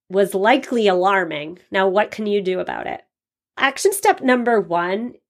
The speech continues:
brings us back to the introduction to our show, and that is to start looking at the tags on your stuff that you already own. Where an item is made tells you an awful lot about the item.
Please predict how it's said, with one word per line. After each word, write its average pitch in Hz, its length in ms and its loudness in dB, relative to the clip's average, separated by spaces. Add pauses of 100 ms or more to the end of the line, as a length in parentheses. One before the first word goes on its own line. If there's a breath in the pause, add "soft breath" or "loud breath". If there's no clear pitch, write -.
(320)
brings 226 320 -2
us 214 260 -2
back 196 360 -2
to 202 120 -6
the 190 120 -2
introduction 180 640 -6
to 196 120 -4
our 170 120 -2
show, - 360 -10
and 214 220 -4
that 285 180 4
is 370 180 2
to 339 120 -2
start 262 280 -2
looking 240 320 -2
at 220 120 -6
the 226 40 -2
tags 208 420 2
on 196 140 -2
your 196 120 -2
stuff 190 380 -2
that 196 120 -2
you 190 160 -6
already 214 680 2
own. 180 460 -10 (600 soft breath)
Where 320 320 4
an 311 160 2
item 294 320 2
is 254 160 -2
made 226 320 0
tells 208 260 -2
you 233 80 -2
an 220 140 -4
awful 226 400 -2
lot 185 460 0
about 170 680 -6
the 196 180 -6
item. 180 460 -2